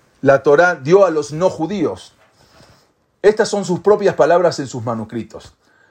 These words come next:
Y dice así, "Aunque los preceptos de Noach no son tan perfectos como la religión de la Escritura,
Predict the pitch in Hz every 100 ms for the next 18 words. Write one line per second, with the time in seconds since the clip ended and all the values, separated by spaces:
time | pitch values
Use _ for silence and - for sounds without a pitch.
0 | _ _ _ 139 180 180 165 123 101 _
1 | - 170 175 180 170 165 - 175 170 233
2 | 262 - - 190 139 139 151 175 113 -
3 | - _ 139 170 247 - 190 147 120 185
4 | 180 123 147 120 - 180 123 - 104 95
5 | _ - _ _ - 120 120 117 120 117
6 | 107 156 147 123 117 - 123 120 147 107
7 | 110